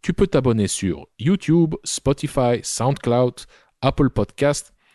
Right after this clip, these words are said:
ou via l'application que tu utilises pour écouter le podcast. Et si tu as aimé cet épisode du Coach Drag Podcast, et si tu souhaites me remercier ou me donner un coup de pouce,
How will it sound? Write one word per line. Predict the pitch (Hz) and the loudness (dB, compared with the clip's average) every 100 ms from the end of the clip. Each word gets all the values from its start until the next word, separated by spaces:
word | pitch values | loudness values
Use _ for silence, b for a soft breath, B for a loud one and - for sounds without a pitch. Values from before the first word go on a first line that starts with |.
| b b - | b b 2
ou | 190 202 - | 2 2 -2
via | 117 90 | -4 0
l'application | 104 - 110 104 - 147 151 | 0 -2 -4 -4 -2 0 0
que | - | -4
tu | - | -8
utilises | 92 - 139 156 - | -6 -2 0 0 -2
pour | - 131 - _ | 0 0 -2 _
écouter | 147 - 107 - 123 - | -2 0 -6 0 -2 -2
le | - 120 | -4 -2
podcast. | - 90 - - - - _ B B B _ | -2 -8 -10 -14 -16 -16 _ B B B _
Et | 117 | -4
si | - - - 220 | -2 -2 0 0
tu | - 120 | 0 0
as | 98 | 2
aimé | 113 151 135 - - | 2 2 0 -4 -12
cet | 113 - | -10 -10
épisode | 101 95 101 95 80 | -10 -4 0 0 -2
du | 101 101 | -8 -10
Coach | - 113 104 | -4 -2 -2
Drag | 87 95 - | -2 -4 -6
Podcast, | - - - 170 165 - b b | -14 -16 -4 -2 -2 -10 b b
et | 131 | -2
si | - 147 | -2 -4
tu | 127 | -6
souhaites | - 117 104 - _ | -2 0 0 -4 _
me | 104 98 | -8 -6
remercier | 95 82 78 - 123 170 - B B _ | -6 -8 -10 -4 0 0 -2 B B _
ou | 208 208 | 4 6
me | 165 | 4
donner | 127 110 82 | 4 0 -2
un | 85 | -8
coup | - 139 | -6 -6
de | |
pouce, | - 220 - | -2 -2 -2